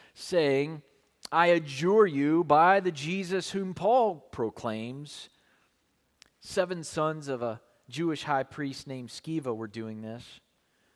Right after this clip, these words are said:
But the evil spirit answered them, "Jesus I know, and Paul I recognize, but who are you?" And the man in whom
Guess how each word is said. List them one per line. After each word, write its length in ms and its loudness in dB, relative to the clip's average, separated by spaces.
But 140 2
the 160 -2
evil 200 0
spirit 340 0
answered 380 -4
them, 200 -6
"Jesus 560 -2
I 120 6
know, 400 -2
and 160 -14
Paul 340 8
I 120 10
recognize, 1000 -2
but 180 -2
who 180 0
are 100 0
you?" 300 -6
And 120 -4
the 60 0
man 320 4
in 100 -4
whom 400 0